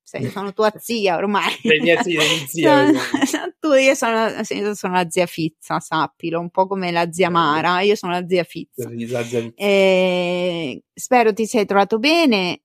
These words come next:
Speaker 2: Sì, è stata una figata.
Speaker 1: Ecco, oh, perfetto. E ti faccio salutare, allora, vi saluto anch'io. Ciao fizzate, ciao fizzati, alla prossima.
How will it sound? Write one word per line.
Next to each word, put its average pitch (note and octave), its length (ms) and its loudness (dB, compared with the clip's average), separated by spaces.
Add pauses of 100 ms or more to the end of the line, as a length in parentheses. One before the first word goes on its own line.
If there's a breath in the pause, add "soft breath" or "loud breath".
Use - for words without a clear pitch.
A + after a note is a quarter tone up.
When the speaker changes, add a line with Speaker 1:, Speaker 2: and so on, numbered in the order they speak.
(100)
Speaker 2:
Sì, A2 180 -10
è A2 140 -12
stata A#2 180 -14
una A2 120 -12
figata. A2 600 -16
Speaker 1:
Ecco, G3 500 -2
oh, A3+ 600 2
perfetto. D4+ 880 0
E F3+ 1200 -2 (220)
ti D4 120 -2
faccio A4 440 -4
salutare, B3 600 2
allora, D3 300 0
vi G3+ 160 -4
saluto A#3+ 360 0
anch'io. F#3+ 400 -2
Ciao A3 220 2
fizzate, A3+ 500 0
ciao G3 160 -6
fizzati, G#3 480 -2
alla F#3+ 100 2
prossima. B3+ 720 0